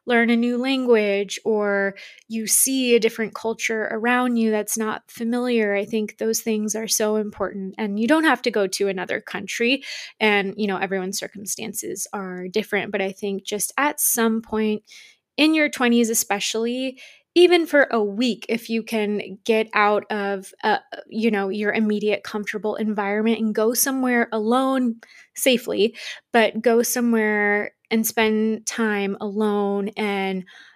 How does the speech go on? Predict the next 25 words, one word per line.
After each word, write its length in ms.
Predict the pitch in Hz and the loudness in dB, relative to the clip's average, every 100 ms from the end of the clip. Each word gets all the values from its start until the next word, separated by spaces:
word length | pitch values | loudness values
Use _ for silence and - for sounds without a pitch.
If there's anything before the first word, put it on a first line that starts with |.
| _ 226 | _ -6
um, 600 | 226 196 185 - - - _ - | -4 -4 -6 -10 -16 -20 _ -4
kinda 240 | 233 226 | 2 2
step 420 | 214 - 214 214 - | 2 4 4 2 0
into 260 | 226 214 214 | -2 0 0
yourself 640 | 208 - 196 190 196 - 226 | 0 0 2 2 -2 -6 -4
in 120 | 202 | -2
a 120 | 202 | -2
new 720 | 196 190 190 190 190 185 208 _ _ _ - | -2 -2 -2 -2 -4 -4 -8 _ _ _ -4
environment, 840 | 202 190 185 190 208 226 240 233 - - - _ _ - | -2 -4 -4 -2 2 2 2 -2 -12 -20 -20 _ _ -10
I 140 | 220 | -8
think 420 | - 202 202 - - - | -4 -2 -2 -8 -20 -10
that 340 | 202 196 196 - | -6 -4 -6 -6
is 640 | 208 196 196 202 196 - - - | -8 -6 -8 -8 -6 -6 -8 -14
huge, 520 | - 202 - - - | -10 -8 -8 -10 -10
because 240 | 220 190 | -8 -4
nothing, 720 | 214 226 247 254 240 233 226 226 | 2 2 2 2 2 4 2 2
nothing 400 | 320 330 392 294 | 2 4 2 2
great 340 | 220 208 202 | 2 2 2
happens 440 | 202 185 196 185 | 2 0 -2 -6
in 80 | 185 | -6
our 120 | 185 | -6
comfort 480 | 180 190 185 208 - | -6 -8 -6 -8 -6
zone, 380 | 202 226 - 220 - - | -8 -8 -10 -14 -12 -4
you 100 | 226 | 2
know? 360 | 220 220 226 | 4 2 0